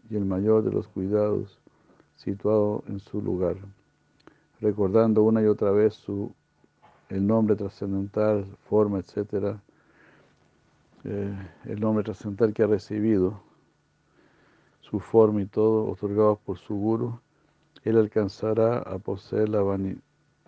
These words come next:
eh, un apego por él mismo. Esta, este apego por su cuerpo espiritual es el conocimiento de su verdadero ser y es llamado Svarupa Siddhi.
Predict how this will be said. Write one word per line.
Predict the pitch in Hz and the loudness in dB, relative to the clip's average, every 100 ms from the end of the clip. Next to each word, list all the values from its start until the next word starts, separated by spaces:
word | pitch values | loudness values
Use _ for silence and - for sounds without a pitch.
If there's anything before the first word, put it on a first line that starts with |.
| - | -4
eh, | 95 92 | -2 0
un | 80 71 - 107 | -2 -6 -6 -2
apego | 104 98 110 104 | 0 2 4 4
por | 104 98 | 0 -2
él | 95 92 | -2 -4
mismo. | 101 95 92 90 - _ _ _ _ _ - _ _ _ _ _ _ _ _ _ _ _ _ _ _ _ _ _ _ _ _ _ _ _ _ _ _ | -6 -8 -12 -14 -16 _ _ _ _ _ -20 _ _ _ _ _ _ _ _ _ _ _ _ _ _ _ _ _ _ _ _ _ _ _ _ _ _
Esta, | 120 117 - 117 110 104 101 | 0 0 0 2 4 4 0
este | - 120 - 110 | -2 -6 -4 -6
apego | - 113 117 131 143 - _ 98 | 2 4 6 4 2 -4 _ -10
por | 95 | -8
su | - | -8
cuerpo | 101 110 107 | 0 0 0
espiritual | 98 104 98 101 107 113 120 - _ _ _ _ _ _ _ _ _ _ _ _ _ _ - | -8 -8 -8 -4 -2 -2 -4 -14 _ _ _ _ _ _ _ _ _ _ _ _ _ _ -6
es | 107 113 | -4 -4
el | |
conocimiento | 107 107 101 - 101 113 107 107 | 2 2 2 -2 0 -2 2 0
de | |
su | 98 104 | 0 0
verdadero | 104 98 101 107 107 | 2 4 4 4 0
ser | 101 113 113 117 - - | -2 2 2 2 -6 -6
y | 104 | -4
es | 98 | -2
llamado | 104 104 110 110 | -2 0 0 0
Svarupa | 95 101 107 113 113 | 0 0 0 0 -2
Siddhi. | - 104 92 101 98 | -4 -4 -4 -6 -10